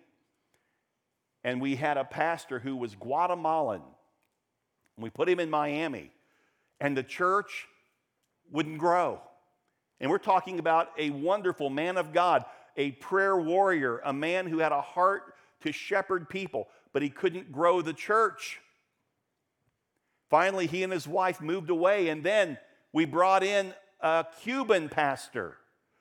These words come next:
And the church took off because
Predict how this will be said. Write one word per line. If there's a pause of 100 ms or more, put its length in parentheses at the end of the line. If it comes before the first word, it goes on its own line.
(280)
And
the
church
took
off (1200)
because